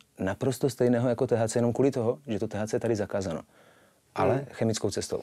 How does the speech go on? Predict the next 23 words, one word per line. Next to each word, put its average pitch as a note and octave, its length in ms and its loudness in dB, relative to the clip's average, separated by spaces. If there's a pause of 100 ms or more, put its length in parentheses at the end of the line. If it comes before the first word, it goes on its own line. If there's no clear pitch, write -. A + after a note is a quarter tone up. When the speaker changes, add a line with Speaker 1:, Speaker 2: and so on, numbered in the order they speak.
(300)
Speaker 1:
A A#2 80 0
nikdo C#3 240 6
to B2+ 60 4
nemusí B2+ 240 2
kontrolovat. F#2+ 460 2 (280)
Speaker 2:
Rozumím, E3 340 2
že A#2 120 -4
se C3 100 -2
obchází, B2+ 640 0
eh, A#2 440 2
Speaker 1:
Přesně A#2+ 280 6
tak. G2+ 200 2 (240)
Speaker 2:
ale B2 340 4 (720)
můžeme D#3 320 2
trochu E3+ 240 2
přiblížit, D3 640 2
nebo C#3 200 2
určitě C#3 420 0
si, C3+ 480 4
mm, A2+ 460 -6
to A#2 140 -2
zjišťoval, B2+ 800 2
jaký D3 520 -2